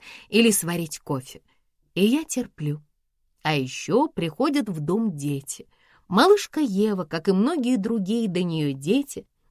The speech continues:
называет меня Масей и приносит в подарок рисунок. Зеленая трава, желтое солнышко и нечто в черном с зеленой головой.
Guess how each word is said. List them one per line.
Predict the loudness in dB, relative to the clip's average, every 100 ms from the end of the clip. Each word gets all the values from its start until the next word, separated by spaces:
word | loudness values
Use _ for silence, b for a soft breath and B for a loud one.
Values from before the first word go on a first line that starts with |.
| 0
называет | 4 6 4 2 2 0 -2
меня | -2 -2 -2
Масей | -2 0 0 -2 -8 -12 b b b b
и | 2
приносит | 4 4 4 2 -6
в | -4
подарок | -2 0 0 -2 -4
рисунок. | -4 -4 -4 -4 -6 -12 _ _ _ -8
Зеленая | 4 6 6 4 0 -2
трава, | -4 -2 0 0
желтое | 2 4 2 2 -6
солнышко | -4 -2 2 2 2 -2 -6 -14 -20 b b b
и | 4 6
нечто | 6 4 0 -2 -2
в | -2 -8
черном | -2 4 4 4 0 -2 -2
с | -4
зеленой | -4 0 0 0 -2 -4
головой. | -4 -6 -6 -6 -6 -8 -10